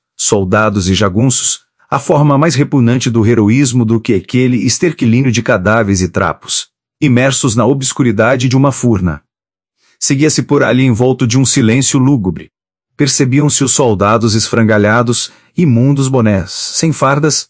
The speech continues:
cobertos de chapéus de couro ou de palha, calçando alpercatas velhas, vestidos com o mesmo uniforme do adversário. E acreditava-se que, com alguma presença de espírito, o sertanejo pudesse insinuar-se pelos rombos do tapume extenso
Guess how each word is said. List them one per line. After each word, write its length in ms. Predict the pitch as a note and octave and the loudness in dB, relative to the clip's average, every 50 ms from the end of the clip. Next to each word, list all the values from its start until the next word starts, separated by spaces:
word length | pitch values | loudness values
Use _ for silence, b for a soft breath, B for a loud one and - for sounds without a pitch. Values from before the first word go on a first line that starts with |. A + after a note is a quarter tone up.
| _ | _
cobertos 520 | - D#3 C#3+ C3 D3 D3 C#3+ - D#3 C#3 A2 | -4 -2 0 2 0 0 0 0 -2 -2 0
de 120 | - C3 | -2 -2
chapéus 540 | - - B2 F#2+ - - A#2 A#2+ A#2+ A2 G2 | -2 0 -2 -2 -2 0 2 2 2 0 0
de 100 | G2 A2+ | -2 -4
couro 420 | A2+ - G2+ G#2+ B2 C3+ C#3+ - - | -2 0 0 2 2 2 0 -2 -2
ou 280 | - A#2+ C3 B2 B2 | 0 0 2 2 0
de 100 | A#2+ A2 | 0 -2
palha, 440 | A2 - G2+ F#2+ F#2+ F#2+ F2 - b b b b | -2 -2 0 0 0 0 -2 -2 b b b b
calçando 460 | - C3+ B2+ - - - D#3 D#3 D3 | -2 -2 0 0 0 0 0 2 2
alpercatas 600 | C3+ B2 A#2+ C3+ A2 - - D3+ D3 - A#2 F#2 F2 | 0 0 0 -2 -2 0 -2 -2 0 0 -2 0 0
velhas, 500 | G2+ G2+ G#2+ G2+ D#2+ C#2+ - - - _ _ - | 0 0 0 0 0 -2 -6 -6 -8 _ _ -4
vestidos 600 | D#3 D3 - - - - D3 D#3+ D3+ D3 C3+ - | -2 -2 -2 -2 -2 -2 -2 0 0 0 -2 -2
com 200 | - - C3+ A#2+ | -2 0 0 2
o 60 | A2 | 2
mesmo 460 | G2+ A2+ A#2 C3 C#3+ C3 B2 A#2+ A2+ | 2 2 2 2 2 2 2 2 2
uniforme 520 | A2 G#2+ G2 - - A#2 A#2 A#2+ A2+ A2 | 2 0 0 -2 -2 0 0 2 2 2
do 100 | F#2+ G2+ | 2 0
adversário. 760 | G2 F#2+ G2 G2 G#2+ F2+ - - G#2+ F#2 F2 D#2+ D2+ D2+ C#2 _ _ _ _ _ _ _ _ _ _ _ | 0 0 0 0 0 0 0 -2 -2 -2 -2 -4 -6 -10 -14 _ _ _ _ _ _ _ _ _ _ _
E 100 | - B2 | -2 -2
acreditava-se 760 | A#2+ A#2+ - C#3+ C#3+ B2+ A#2+ A#2+ C3 B2+ A#2 B2 A2 - A#2+ | -2 0 0 -2 0 0 0 0 0 0 0 0 0 -2 -4
que, 260 | A2+ - C3 B2+ B2+ | -4 -4 -2 -2 -2
com 160 | A#2+ - C#3 B2+ | -2 0 0 0
alguma 380 | A#2 G#2+ G2 A#2 C3+ B2+ A#2+ | 2 2 2 0 2 0 0
presença 480 | A#2 - A#2+ G#2+ F#2 G2+ A2+ A2+ - A#2+ | 0 0 0 0 2 0 0 0 0 0
de 100 | G#2+ A2 | 0 0
espírito, 580 | G2+ - - - C3 C3 C3 B2 A2+ - G2+ F2 _ _ _ _ _ _ _ _ _ _ _ _ _ _ - | 0 0 -2 -2 -2 0 0 0 0 -2 -4 -6 _ _ _ _ _ _ _ _ _ _ _ _ _ _ -4
o 60 | - | -2
sertanejo 600 | - - E3+ - - C#3+ B2 C3+ C#3+ C#3 A#2 B2+ | 0 0 0 2 2 2 2 4 2 2 2 0
pudesse 460 | A2 - A#2 G#2+ G2 B2 C3+ - - | -2 0 -2 0 0 0 0 0 0
insinuar-se 680 | C3+ - - B2+ A#2+ A2+ G#2 G2+ G2 G2 F#2 - - - | 0 0 0 2 2 2 2 2 2 0 0 -2 -4 -4
pelos 280 | E2 G#2 G2 G2 F#2+ F2+ | -2 -2 0 0 0 0
rombos 400 | F#2+ A2 B2+ C3 A#2+ G#2 G2+ F2 | 0 0 2 2 2 0 0 -2
do 120 | F2 F#2+ | -2 -4
tapume 320 | E2+ G#2+ F#2+ - G2 F#2+ F#2+ | -2 -2 -2 -2 -2 -2 -2
extenso 520 | F2 - - A2+ A#2 A#2+ - - - - | -2 -2 0 0 0 0 0 -2 -4 -8